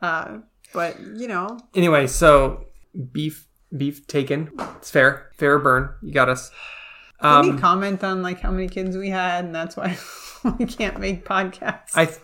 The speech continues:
Speaker 2: they may have. Yeah. Also, you know, they, their podcast is, uh, going for a different demographic.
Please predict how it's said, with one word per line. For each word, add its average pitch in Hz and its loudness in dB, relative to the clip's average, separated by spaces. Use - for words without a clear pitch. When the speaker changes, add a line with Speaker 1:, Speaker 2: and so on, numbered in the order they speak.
Speaker 2:
they 170 0
may 156 4
have. 123 0
Yeah. 123 0
Also, 151 4
you 143 0
know, 131 2
they, 135 2
their 139 0
podcast 147 2
is, 135 -2
uh, 127 0
going 135 -2
for 143 -2
a 131 0
different 135 -4
demographic. 135 0